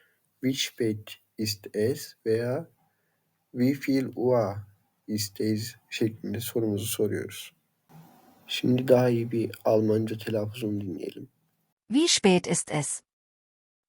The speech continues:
Speaker 2: Wie viel Uhr ist es?
Speaker 1: Cevap verirken ise "Es ist" dedikten sonra saati söyleyip "Uhr" diyerek bitiriyoruz.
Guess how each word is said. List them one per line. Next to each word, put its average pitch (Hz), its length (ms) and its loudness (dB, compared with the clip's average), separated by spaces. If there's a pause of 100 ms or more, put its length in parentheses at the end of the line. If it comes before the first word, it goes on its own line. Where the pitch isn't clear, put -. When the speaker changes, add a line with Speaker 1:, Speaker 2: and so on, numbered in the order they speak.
(100)
Speaker 2:
Wie 302 160 6
viel 294 300 4
Uhr 165 300 6
ist - 200 -2
es? - 320 -4 (1040)
Speaker 1:
Cevap 147 440 8
verirken 107 460 0
ise 160 340 -4 (720)
"Es 143 300 0 (140)
ist" - 340 -4 (380)
dedikten 117 500 -2
sonra - 280 -8
saati - 440 -4
söyleyip 160 580 -2 (560)
"Uhr" 143 380 6 (420)
diyerek 127 420 0
bitiriyoruz. - 580 -8